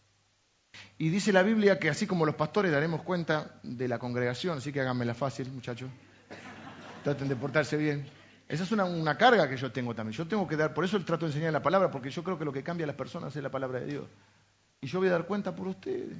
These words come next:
Póngale onda, ¿eh? <laughs>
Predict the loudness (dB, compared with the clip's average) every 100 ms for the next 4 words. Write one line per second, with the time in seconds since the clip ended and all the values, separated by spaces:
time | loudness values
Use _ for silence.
0 | -16 _ _ _ _ _ _ _ _ _
1 | _ _ _ _ -14 -8 -4 -2 -2 -4
2 | -8 -12 -20 -8 -8 -8 -12 -16 -16 -14
3 | -12 -6